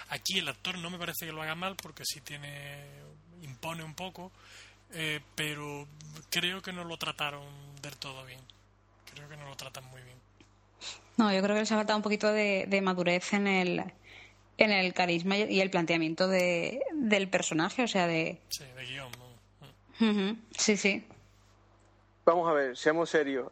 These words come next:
Speaker 3: ¿Hay alguno bien tratado aparte de Yukio y Lo-, y Lobezno en el cómic?
Speaker 1: A mí Mariko no me disgusta, ¿eh? Lo que han hecho con ella.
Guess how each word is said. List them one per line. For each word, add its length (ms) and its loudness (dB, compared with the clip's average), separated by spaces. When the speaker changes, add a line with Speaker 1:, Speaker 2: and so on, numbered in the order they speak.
Speaker 3:
¿Hay 180 4
alguno 380 2
bien 200 0
tratado 440 4
aparte 380 0
de 680 2
Yukio 480 4
y 300 2
Lo-, 300 4
y 160 2
Lobezno 440 4
en 200 0
el 220 2
cómic? 300 4
Speaker 1:
A 100 -8
mí 100 -6
Mariko 380 -6
no 120 -6
me 600 -8
disgusta, 500 -8
¿eh? 60 -8
Lo 100 -10
que 100 -10
han 80 -10
hecho 220 -10
con 140 -8
ella. 180 -8